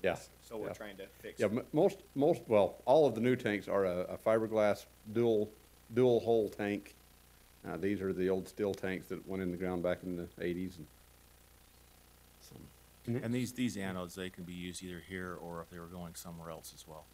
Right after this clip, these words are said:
Speaker 1: I don't think they could be relocated, but they could, if we, if we do anything new in the ground at that site, they could be reused there.
Speaker 4: Yeah.
Speaker 3: Okay.
Speaker 2: So I guess the question is, is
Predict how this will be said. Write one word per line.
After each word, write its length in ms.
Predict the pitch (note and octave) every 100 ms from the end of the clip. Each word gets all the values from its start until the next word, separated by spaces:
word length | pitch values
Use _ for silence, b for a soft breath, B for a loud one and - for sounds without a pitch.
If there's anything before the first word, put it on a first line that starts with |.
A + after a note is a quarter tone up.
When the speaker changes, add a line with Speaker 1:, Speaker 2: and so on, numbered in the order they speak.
| - - - -
Speaker 1:
I 40 | A#2+
don't 240 | E3 F#3+
think 160 | E3 E3
they 80 |
could 160 | D#3+ C#3+
be 180 | C#3 C3+
relocated, 640 | C3+ C#3 C#3 C#3+ D3 D3
but 100 | A#2
they 80 | G#2+
could, 200 | G2+ G#2+ G2 - -
if 180 | A#2+ A2+
we, 240 | G#2+ G#2 - -
if 160 | G#2
we 80 | A2
do 140 | G2+ C#3+
anything 500 | B2 B2+ A#2 G2+ A2+
new 160 | C#3
in 80 | B2+
the 80 | A2
ground 440 | G#2+ A#2+ A#2 G#2+ -
at 240 | G#2+ F2
that 200 | G#2 G2+
site, 280 | - G#2 F#2+
they 80 | G2
could 120 | F2+
be 100 | F#2+
reused 460 | F#2 F#2+ F2+ F2+ -
there. 260 | D2+ A1 - - -
Speaker 4:
Yeah. 60 | - - - - A2+
Speaker 3:
Okay. 220 | - C3+ -
Speaker 2:
So 180 | C#3 A#2
I 80 | A#2
guess 220 | A2+ B2
the 80 | G#2+
question 360 | A#2 B2 - G#2+
is, 180 | G2+ G2
is 340 | F#2+ - -